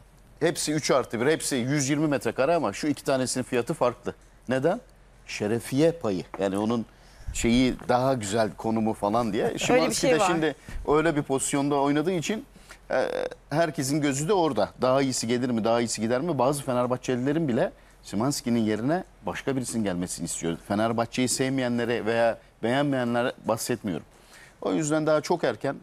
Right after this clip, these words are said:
Speaker 1: Bir maçta da bir izleriz. Şimdi ikinci maçta bir Szymanski izleriz belki. Maçın yıldızı olabilir. Ee, erken yorum bazen insanı şey yapıyor. Ben bu hataları gençken
Speaker 2: Aa,
Speaker 1: çok
Speaker 2: genelde
Speaker 1: yaptım.
Speaker 2: senin erken yorumların doğru çıkıyor
Speaker 1: Evet.
Speaker 2: Ozan Zeybek ama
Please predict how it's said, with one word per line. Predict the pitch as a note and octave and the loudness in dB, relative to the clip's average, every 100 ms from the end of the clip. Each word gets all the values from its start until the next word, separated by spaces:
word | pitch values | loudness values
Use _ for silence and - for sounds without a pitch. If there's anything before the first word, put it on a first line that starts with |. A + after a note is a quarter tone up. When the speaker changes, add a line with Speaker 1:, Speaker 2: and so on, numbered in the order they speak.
| - - _ | -16 -20 _
Speaker 1:
Bir | C3+ D#3 | -2 2
maçta | D#3+ - E3 | 2 2 0
da | D3 | 0
bir | C#3+ | 0
izleriz. | D#3 A2+ A#2 | -2 0 0
Şimdi | A2 B2 | 0 -2
ikinci | A2+ - C3+ | -2 -2 0
maçta | B2+ A#2 A2+ | 0 0 -2
bir | G#2 | -2
Szymanski | - B2+ C3 - G2+ | 0 0 0 -2 -4
izleriz | F#2 G2 F#2 | -2 -2 0
belki. | G#2 G2+ E3 E3 - _ _ - | -2 0 -2 -2 -6 _ _ -4
Maçın | B2 - F3+ F3 | -2 0 0 2
yıldızı | C3 A#2 F#2 F#2+ | 2 2 0 0
olabilir. | F#2+ F2 F2+ D#3 - - _ - - - - | 0 0 0 -2 -6 -20 _ -20 -20 -18 -2
Ee, | G#2+ G2+ G2 | 2 4 4
erken | B2 A#2 F3 | 2 0 0
yorum | E3 D3 C#3+ D3 | 2 2 0 2
bazen | C#3 C3 C3 | 2 2 0
insanı | B2+ C3+ C3 | 0 -2 -2
şey | C3 | 0
yapıyor. | A2 - D2 - - | 0 -2 -8 -8 -2
Ben | A2+ | 0
bu | B2+ | 4
hataları | B2 A#2+ B2 B2 C#3 - - - - - - | 2 2 0 0 0 -2 -12 -18 -20 -8 -2
gençken | B3 C#4+ | 2 4
Speaker 2:
Aa, | |
Speaker 1:
çok | F#4+ | 2
Speaker 2:
genelde | - E4 | 2 2
Speaker 1:
yaptım. | F4+ F#4 G4 | 4 2 2
Speaker 2:
senin | G4+ | 2
erken | E4+ E4 E4 F#4+ | 4 2 2 2
yorumların | F#4+ F#4 F4+ F#4 | 2 0 0 0
doğru | D#4+ E4 | 2 2
çıkıyor | F#4+ - C4+ A3+ | 2 -2 2 4
Speaker 1:
Evet. | F#3+ | 4
Speaker 2:
Ozan | B3+ B3 A#3+ | 4 4 2
Zeybek | A#3+ A#3 A#3 E4+ | 2 2 2 0
ama | G4 E4+ G#3 | 2 2 2